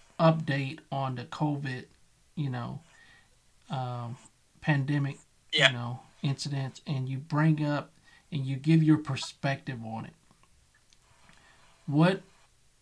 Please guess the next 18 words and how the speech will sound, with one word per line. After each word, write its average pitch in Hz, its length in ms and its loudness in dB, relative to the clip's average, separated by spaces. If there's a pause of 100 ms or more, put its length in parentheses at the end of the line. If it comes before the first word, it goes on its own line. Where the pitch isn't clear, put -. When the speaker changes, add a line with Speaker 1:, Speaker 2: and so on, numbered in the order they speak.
(680)
Speaker 1:
uh, 147 220 0
made 160 380 4
you 143 120 -2
do 147 300 6
that? 151 360 2
'Cause 135 120 -8
I 135 80 -4
know 139 120 -2
you 147 140 0
get 143 200 -2
a 135 40 -8
lot 139 200 -4
of 131 60 -8
responses 135 600 -6
back 131 320 -10
from 127 200 -8
it - 140 -14
too. 139 360 -6